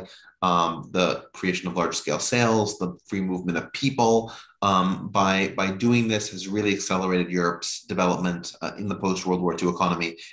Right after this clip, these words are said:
and has effectively prevented, uh, war by so,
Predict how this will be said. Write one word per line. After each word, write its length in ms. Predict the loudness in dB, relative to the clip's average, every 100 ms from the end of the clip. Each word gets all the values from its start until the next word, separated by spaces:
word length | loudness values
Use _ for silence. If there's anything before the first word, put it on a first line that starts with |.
| -14 -2
and 220 | 0 2
has 200 | 0 0
effectively 560 | -2 -2 0 0 0 0
prevented, 720 | -2 2 2 2 2 0 -2 -10 -20 _ 0
uh, 240 | 2 2
war 440 | 2 4 6 4 2
by 400 | 2 2 -2 -10 _ _ -10
so, 720 | -8 -2 2 4 4 0 -8